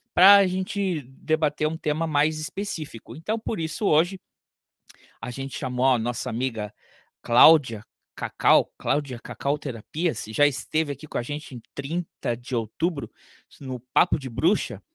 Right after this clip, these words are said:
E como ela é uma profissional, ela é uma terapeuta espiritual, correto, Cláudia? A gente chamou ela pra fazer previsões pra dois mil e vinte e três.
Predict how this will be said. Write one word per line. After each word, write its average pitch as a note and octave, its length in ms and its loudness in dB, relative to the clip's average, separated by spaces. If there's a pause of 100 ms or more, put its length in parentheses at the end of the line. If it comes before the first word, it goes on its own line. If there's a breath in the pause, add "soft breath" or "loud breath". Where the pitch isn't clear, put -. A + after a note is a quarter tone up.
(720)
E E3 320 -4
como E3+ 260 0
ela D3 200 4
é - 20 2
uma C3 220 -2
profissional, B2 920 -4 (360)
ela G#2 400 -4
é G#2 440 -4 (480)
uma A#2 200 -6
terapeuta D#3+ 840 2 (360)
espiritual, C3 760 0 (720)
correto, D3+ 400 2
Cláudia? A#2+ 320 -2 (560 soft breath)
A A3+ 140 6
gente D#3+ 240 -2
chamou E3 340 2
ela E3 240 4
pra F3+ 240 0
fazer D#3 460 -2 (680 soft breath)
previsões F3+ 1160 2
pra E3+ 200 -2
dois E3 300 -4
mil E3 300 -2
e D#3 40 -4
vinte D#3 260 -6
e - 60 -20
três. D3+ 920 -2